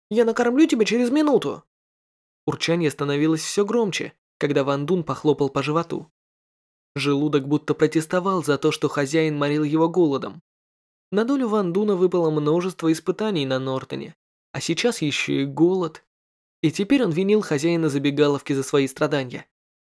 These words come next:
«Босс, можно счёт?» «А, всё нормально. Можешь просто провести вон там своей карточкой.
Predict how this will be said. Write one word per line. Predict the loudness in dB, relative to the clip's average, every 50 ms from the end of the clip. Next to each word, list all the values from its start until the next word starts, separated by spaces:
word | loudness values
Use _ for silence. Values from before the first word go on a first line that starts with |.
| _ _ _ _ _ _ _ _ _ _ _
«Босс, | -2 0 0 0 0 -4 -8 -16 _ _ _ _ _ -2
можно | 0 0 2 2 0 0
счёт?» | 0 0 0 -2 -2 -6 _ _ _ _ _ _ _ _ _ _ _ _ _ _ _ -4
«А, | -4 -4 -4 -6 -10 _ _ _ _ _ _
всё | -6 -4 -2 0 0
нормально. | 2 2 0 2 2 2 2 2 0 -2 -6 -12 _ _ _ _ _ _
Можешь | 2 2 2 2 2 -2 -4
просто | -2 -2 -2 -2 -2 -2
провести | -2 0 0 0 0 0 0 0
вон | 0 0 0
там | -2 -4 -4 0
своей | 0 2 2 2 2
карточкой. | 2 2 0 0 0 -4 -6 -6 -8 -10 -12 -16